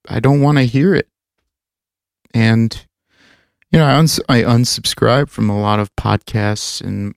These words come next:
I tried to take a little breather from S N L, and of course, like, Bill Burr's hosting, like, "Fuck, I gotta listen. I gotta watch." And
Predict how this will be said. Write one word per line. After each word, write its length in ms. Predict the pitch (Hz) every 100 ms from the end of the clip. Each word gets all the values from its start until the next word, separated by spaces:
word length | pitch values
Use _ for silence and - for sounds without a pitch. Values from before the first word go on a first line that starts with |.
| 113
I 80 |
tried 300 | 113 135 123
to 80 | 117
take 300 | - 113 110 113
a 40 |
little 440 | 107 113 110 107 - _ _ _ _ _ _ _ _ _ _ _ _ _
breather 640 | - 120 135 120 107 107 - _ _ _ _ _ _ _ _
from 260 | 117 113
S 260 | - 110 -
N 100 | 101
L, 400 | 110 120 113 107 - _ _ _
and 480 | 113 110 107 107 104 - _ _ _
of 140 | 107 -
course, 400 | 123 113 104 -
like, 240 | 64 -
Bill 160 | 120 107
Burr's 360 | 107 107 92
hosting, 440 | 85 78 - - -
like, 140 | - _ _
"Fuck, 880 | 127 - 71 78 87 85 - - - -
I 140 | 67
gotta 160 | - 78
listen. 400 | 82 - - - _
I 80 | 151
gotta 180 | 135 117
watch." 540 | - - - - - _ _ _ _ _ _ _ _ _ _ _ _ _ -
And 640 | 127 127 127 123 120 -